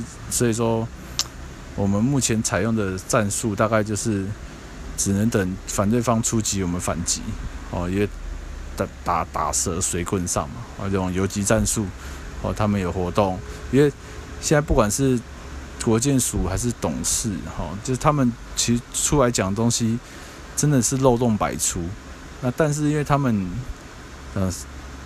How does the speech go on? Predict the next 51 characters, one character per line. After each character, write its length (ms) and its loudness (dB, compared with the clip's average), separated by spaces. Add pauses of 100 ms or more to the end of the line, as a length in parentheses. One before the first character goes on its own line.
(220)
地 180 6
位， 320 6
一 60 2
个 100 4
是 80 0
政 240 4
府 220 -2
的 80 -2
单 300 2
位 160 2
嘛， 240 -8
一 40 0
个 140 2
是 380 2 (340)
长 240 6
期 200 0
的 60 4
反 220 2
烟 100 0
专 220 0
家， 240 0
他 80 2
们 180 4
地 220 2
位 340 2 (360)
很 180 -2
高， 380 6 (500)
再 140 6
来 40 4
他 120 2
们 80 4
有 100 0
资 260 -2
源， 160 0 (360)
好， 160 -4
他 40 -2
们 140 -2
开 160 0
记 160 -2
者 160 -2
会， 340 2
相 220 -2
关 160 2
的 80 0
人 180 -2
脉、 460 0
媒 240 0
体， 460 0 (500)
好， 160 -4
所 140 2
以 120 4